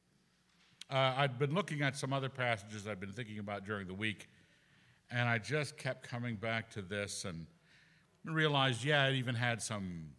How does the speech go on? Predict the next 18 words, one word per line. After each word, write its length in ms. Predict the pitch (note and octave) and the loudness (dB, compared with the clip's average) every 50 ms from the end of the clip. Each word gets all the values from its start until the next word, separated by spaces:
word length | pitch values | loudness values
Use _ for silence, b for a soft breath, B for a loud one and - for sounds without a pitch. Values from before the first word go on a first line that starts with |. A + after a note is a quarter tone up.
| _ _ - | _ _ -14
current 640 | - - - C3+ B2+ B2+ B2+ B2 A2+ - - - - - _ _ _ _ _ _ _ _ _ _ _ _ _ b b b b b b b b b b b b | -12 -6 -4 -2 0 0 0 -2 -4 -6 -10 -18 -20 -20 _ _ _ _ _ _ _ _ _ _ _ _ _ b b b b b b b b b b b b
feelings 800 | - - - D3 C3+ C#3 C3+ C#3 C#3+ D3 D3+ D#3+ E3 C#3 - | -12 -4 -2 0 0 0 0 0 -2 -2 -4 -4 -6 -8 -8
about 300 | D3 C3+ C#3 C#3 C#3+ C#3+ | -8 -6 -4 -2 -2 -2
it. 80 | D#3 D#3 - - - - _ _ _ _ _ _ _ _ _ _ _ _ _ _ _ _ _ _ _ _ _ _ _ _ _ _ _ _ _ _ _ _ _ _ _ _ _ _ _ _ _ _ _ _ _ _ _ - - _ _ _ _ _ _ b b b b b b b b b b b b _ _ _ _ - - - _ _ _ - | -4 -6 -10 -16 -20 -20 _ _ _ _ _ _ _ _ _ _ _ _ _ _ _ _ _ _ _ _ _ _ _ _ _ _ _ _ _ _ _ _ _ _ _ _ _ _ _ _ _ _ _ _ _ _ _ -20 -20 _ _ _ _ _ _ b b b b b b b b b b b b _ _ _ _ -20 -20 -20 _ _ _ 0
Titus, 400 | - G#3+ B3 A3+ G3 E3+ - - | 4 8 8 8 8 8 4 2
of 100 | C#3 - | -2 -2
course, 320 | - D3+ C#3+ C#3 C3+ - | 0 2 2 2 2 0
is, 160 | C3+ B2+ A2 | -2 -2 -2
is 220 | C#3 C3+ C3 G#2+ A2+ | -2 -2 -2 -2 -2
one 140 | C3 B2 | -4 -2
of 80 | B2+ A#2 | -2 -4
the 40 | A2+ | -4
pastoral 680 | - - A#2+ A2+ G#2+ - - C3+ C3 B2+ B2 A#2 A2 | -4 -4 -4 -4 -4 -6 -6 -4 -2 0 0 0 -2
epistles, 560 | G#2 - - A2+ G#2+ - - G#2+ G2+ F#2+ - - | -4 -6 -6 -6 -6 -6 -6 -6 -6 -8 -8 -8
and 180 | G2 F#2+ F2+ | -8 -8 -6
he's 220 | F#2+ G#2 G2 F2+ G#2 | -8 -8 -8 -6 -6
writing 400 | B2 B2+ B2+ B2+ B2 B2 A2 G#2 | -4 -2 -2 0 -2 -2 -4 -6
to 300 | - - A2 G2+ G2+ G2 | -8 -6 -6 -6 -6 -6